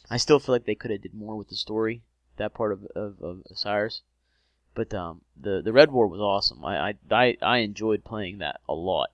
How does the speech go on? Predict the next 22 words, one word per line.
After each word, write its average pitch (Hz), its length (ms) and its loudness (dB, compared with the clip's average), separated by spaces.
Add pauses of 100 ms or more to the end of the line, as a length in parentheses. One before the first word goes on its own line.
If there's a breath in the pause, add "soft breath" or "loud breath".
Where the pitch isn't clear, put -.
like, - 140 -6
immensely. 101 520 -4
Like, 78 160 -6
I, 104 280 0
I 107 120 2
didn't 107 400 -4
wanna 113 240 -2
actually 80 260 -6
stop - 280 -2
playing 67 320 -10
the 80 60 -6
story 90 440 -2 (180)
mode. 69 300 -10 (1160)
But, 101 220 -4
um, 82 340 -4 (800)
and, 78 300 -14 (1200)
yeah, 110 140 0
I 101 40 0
mean, 95 200 -8
just 113 280 -2 (540)
the, 113 280 10
the, 104 320 0